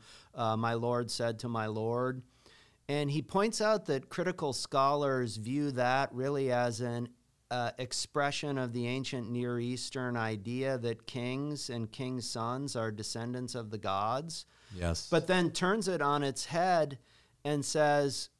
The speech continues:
Speaker 1: "Well, perhaps the Lord, in the limits of that ancient Near Eastern culture, inspired an author to say something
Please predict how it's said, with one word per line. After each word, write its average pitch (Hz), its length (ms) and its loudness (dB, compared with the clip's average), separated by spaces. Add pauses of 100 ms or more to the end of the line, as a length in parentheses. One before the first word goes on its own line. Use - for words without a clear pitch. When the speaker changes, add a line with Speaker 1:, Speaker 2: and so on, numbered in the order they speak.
(120)
Speaker 1:
"Well, 143 520 6 (680)
perhaps 160 520 2
the 147 200 2
Lord, 156 440 4
in 135 180 2
the 131 100 2
limits 143 480 0
of 131 140 -2
that 131 180 4
ancient 139 420 -2
Near 135 260 0
Eastern 135 520 -2
culture, 156 540 -2
inspired 139 640 0
an 127 100 -2
author 131 720 0 (380)
to 135 360 2
say 143 360 0
something 135 760 -2